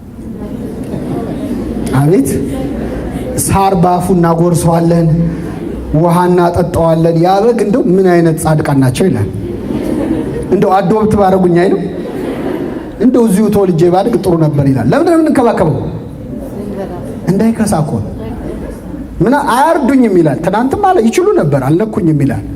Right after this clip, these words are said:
አይቀርለትም ግን የእረኛ የበግ፣ የኛ የእረኞች ፍቅር እስከ ማረድ ነው። የክርስቶስ ፍቅር ግን ስለ በጎቹ እስከ መታረድ ነው።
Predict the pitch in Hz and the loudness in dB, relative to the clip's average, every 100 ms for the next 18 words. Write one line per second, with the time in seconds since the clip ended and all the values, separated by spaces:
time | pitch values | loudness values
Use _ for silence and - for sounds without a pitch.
0 | - - 147 269 254 226 151 143 107 - | -10 -2 -2 2 2 2 2 0 -2 -4
1 | - - - - - - - - 240 269 | -8 -10 -10 -10 -10 -12 -6 2 4 4
2 | 294 294 302 254 185 143 208 254 220 185 | 4 2 2 2 0 0 2 2 2 2
3 | 175 170 220 226 202 220 254 254 254 254 | 2 4 4 4 4 2 4 4 2 0
4 | - - - - - 320 339 247 220 247 | -8 -10 -14 -16 -2 0 2 0 0 0
5 | 233 214 214 160 127 156 - - 190 - | 2 2 2 0 0 -2 -2 -2 -2 -4
6 | 208 - 269 240 180 170 160 156 156 - | -4 0 0 2 2 2 4 2 2 -2
7 | - 156 151 - 147 127 - | -2 0 0 2 0 0 -2